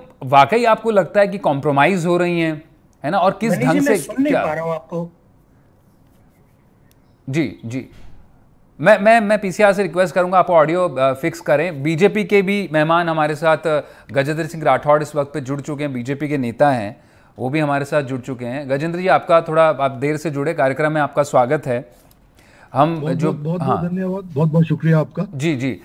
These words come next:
Speaker 1: राठौड़ साहब, मेरा सवाल आपसे ये है कि उपराष्ट्रपति की जो ताबड़तोड़ दौरे, दौरे हो रहे हैं राजस्थान में, कांग्रेस के मुख्यमंत्री अशोक गहलोत उन्हें लगातार उस,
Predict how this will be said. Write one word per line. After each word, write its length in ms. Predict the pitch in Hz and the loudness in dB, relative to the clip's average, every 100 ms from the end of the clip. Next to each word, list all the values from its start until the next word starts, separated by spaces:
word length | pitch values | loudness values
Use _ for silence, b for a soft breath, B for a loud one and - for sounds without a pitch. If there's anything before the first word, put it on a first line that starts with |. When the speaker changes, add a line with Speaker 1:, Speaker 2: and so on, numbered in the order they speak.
| b - | b 6
Speaker 1:
राठौड़ 320 | 151 170 220 | 8 8 8
साहब, 200 | 240 233 | 8 6
मेरा 260 | 160 180 220 | 6 6 6
सवाल 420 | 175 156 180 220 | 8 10 10 10
आपसे 340 | 190 - 202 | 8 6 2
ये 280 | 180 170 170 | 4 4 4
है 320 | 139 120 135 180 b b b b _ | 4 2 0 -6 b b b b _
कि 360 | 190 214 - - _ _ _ _ b b b - | -6 -4 -6 -14 _ _ _ _ b b b -6
उपराष्ट्रपति 800 | 160 202 202 214 - 202 185 214 | 2 6 6 4 -2 -2 -2 -4
की 120 | 226 | -4
जो 120 | 233 | -2
ताबड़तोड़ 720 | 226 143 135 190 175 208 208 190 131 | 4 4 6 2 2 4 4 2 -4
दौरे, 480 | 123 156 190 190 139 | -2 2 4 2 4
दौरे 260 | 143 151 | 6 6
हो 200 | 196 165 | 6 2
रहे 120 | 190 151 | 2 2
हैं 60 | |
राजस्थान 560 | 131 120 120 - 143 143 | 2 0 -4 -2 0 0
में, 340 | 123 107 135 b b b b b b _ _ | -4 -8 -12 b b b b b b _ _
कांग्रेस 480 | 143 151 160 208 208 | 4 4 4 2 0
के 140 | - | -2
मुख्यमंत्री 720 | 196 147 - 170 190 175 220 226 | -2 -4 -4 -2 -2 -2 -2 0
अशोक 380 | 151 151 202 | 0 2 0
गहलोत 440 | 165 - 147 190 180 | 4 4 4 0 0
उन्हें 180 | 180 190 | -2 0
लगातार 560 | 147 139 147 170 185 | 2 4 4 6 4
उस, 360 | 180 165 175 | 4 -4 -8